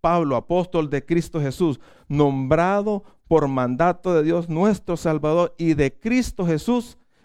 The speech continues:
quien nos da esperanza". Dios nos trajo esperanza a través de Jesucristo y Él nos la regala, nos la da.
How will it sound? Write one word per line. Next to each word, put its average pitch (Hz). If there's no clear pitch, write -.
quien 151
nos 127
da 240
esperanza". 92
Dios 175
nos 120
trajo 156
esperanza 143
a 120
través 135
de 123
Jesucristo 120
y 113
Él 131
nos 117
la 87
regala, 85
nos 90
la 85
da. 104